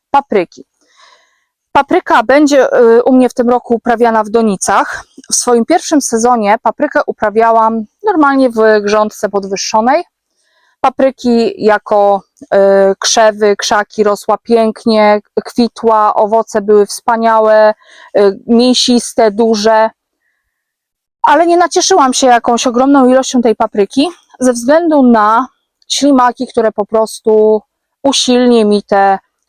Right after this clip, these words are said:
y, owoce nadgryzały, one potem gniły, bo nie zawsze tam zauważyłam, że ten ślimak gdzieś się tam do tego dopadł. Mimo że były tam aksamitki, y, no to te aksamitki były obżarte do cna, a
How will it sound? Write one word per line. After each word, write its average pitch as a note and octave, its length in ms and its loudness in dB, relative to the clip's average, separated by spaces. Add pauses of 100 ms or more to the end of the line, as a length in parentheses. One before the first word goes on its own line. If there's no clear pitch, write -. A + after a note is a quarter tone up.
(160)
y, G3+ 160 2
owoce A3 460 -2
nadgryzały, A3+ 1160 2
one G#3+ 260 0
potem G#3+ 380 -4
gniły, A#3+ 480 2
bo G#3 260 0
nie A3 180 0
zawsze A3+ 320 -4
tam G#3+ 180 -4
zauważyłam, G#3+ 720 -2
że A#3 100 -4
ten A#3 160 -4
ślimak A3+ 380 -2
gdzieś G#3+ 240 -6
się A3+ 160 -2
tam A3+ 260 -2 (720)
do A#3 140 0
tego A#3+ 280 -2
dopadł. A#3 560 -2 (800)
Mimo B3+ 300 2
że A#3+ 120 0
były A#3+ 240 2
tam A3 180 -2
aksamitki, A3 840 -2 (500)
y, G#3 40 2 (220)
no A#3+ 140 2
to B3 120 -2
te B3+ 120 0
aksamitki A#3 540 -2
były A#3 260 2
obżarte A#3 560 -2
do G3+ 120 -2
cna, B3+ 500 0
a A#3 280 2